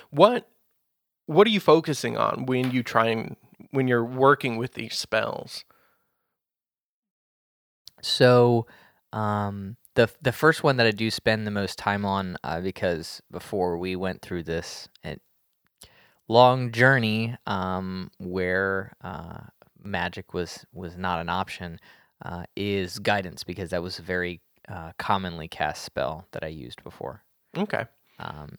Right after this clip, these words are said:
Speaker 2: so that, that would be what I'm spending a lot of time,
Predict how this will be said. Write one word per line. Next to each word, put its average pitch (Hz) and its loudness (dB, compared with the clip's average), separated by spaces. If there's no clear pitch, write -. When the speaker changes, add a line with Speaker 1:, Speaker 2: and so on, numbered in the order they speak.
Speaker 2:
so 98 -4
that, 117 2
that 120 8
would 113 2
be 110 -2
what 98 0
I'm 92 -4
spending 90 -4
a 87 -4
lot 85 -2
of 80 -4
time, 82 -8